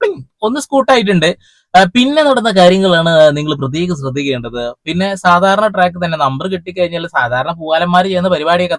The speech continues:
തന്നെ WhatsApp-ിലേക്ക് മെസ്സേജ് സ്റ്റാർട്ട് ചെയ്യുന്നു, അതും ആ സ്പോട്ടിൽ തന്നെ.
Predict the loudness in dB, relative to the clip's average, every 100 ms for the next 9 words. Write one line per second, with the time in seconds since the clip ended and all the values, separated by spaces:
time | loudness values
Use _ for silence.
0 | -4 -6 -12 _ _ _ _ -2 -2 -6
1 | -6 -4 -4 -4 -6 -4 -8 -6 -4 -4
2 | -4 -12 -12 -8 -6 -6 -8 _ _ -12
3 | -12 -2 -2 -2 -8 -10 -12